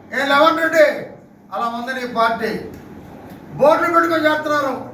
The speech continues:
"మమ్మల్ని చేర్చుకోండి, మమ్మల్ని చేర్చుకోండి." సిగ్గు లేదా మీకు అని అడుగుతున్నా. మా వాళ్ళు ఎవరు వెళ్ళలేదే,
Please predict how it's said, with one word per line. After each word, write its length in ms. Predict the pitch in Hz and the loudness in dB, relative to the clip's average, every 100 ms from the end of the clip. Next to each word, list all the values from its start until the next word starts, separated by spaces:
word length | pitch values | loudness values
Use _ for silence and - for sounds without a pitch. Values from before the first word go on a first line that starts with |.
| - | -12
"మమ్మల్ని 280 | 254 269 262 | -8 -6 -2
చేర్చుకోండి, 320 | 269 269 262 | -4 -4 -6
మమ్మల్ని 300 | 240 240 214 | -4 -4 -4
చేర్చుకోండి." 640 | 233 214 180 - - - - | -4 -6 -8 -12 -16 -16 -2
సిగ్గు 420 | 320 - 311 311 | 0 0 2 4
లేదా 500 | 294 285 269 262 269 - | 4 4 0 -2 -6 -14
మీకు 160 | 208 233 | -14 -8
అని 80 | 226 | -6
అడుగుతున్నా. 580 | 220 214 202 190 185 - - - - - - - | -6 -8 -12 -12 -12 -16 -20 -20 -20 -20 -20 -14
మా 180 | - 226 | -2 4
వాళ్ళు 220 | 285 311 311 | 6 6 4
ఎవరు 160 | 311 | 4
వెళ్ళలేదే, 760 | 311 311 320 320 320 339 339 | 2 0 0 2 2 2 0